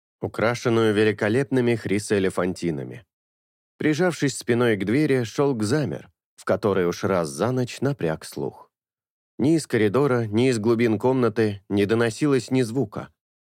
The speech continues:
Выждав еще немного, Шелк ступил на ворсистый ковер, пересек комнату и отворил одну из инкрустированных слоновой костью дверей.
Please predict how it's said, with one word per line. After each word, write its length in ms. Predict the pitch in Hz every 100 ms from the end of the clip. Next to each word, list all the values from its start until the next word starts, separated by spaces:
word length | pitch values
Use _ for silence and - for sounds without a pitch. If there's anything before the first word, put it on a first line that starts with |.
| _ _
Выждав 380 | 120 165 131 127
еще 320 | 123 131 190
немного, 500 | 165 101 82 71 - - _ _
Шелк 340 | - 151 160 -
ступил 380 | - 120 151
на 100 | 135
ворсистый 520 | 110 98 - 131 - 127
ковер, 420 | 147 131 73 - _ _ _ _
пересек 460 | 90 87 - 107 -
комнату 600 | 123 135 120 107 113 107 _ _
и 60 | 95
отворил 500 | 101 104 110 139 123
одну 260 | 95 131
из 120 | 123
инкрустированных 840 | 117 117 110 104 - 135 120 120 113
слоновой 480 | - 101 101 101 90
костью 460 | - 87 - 85
дверей. 480 | 80 87 80 65 -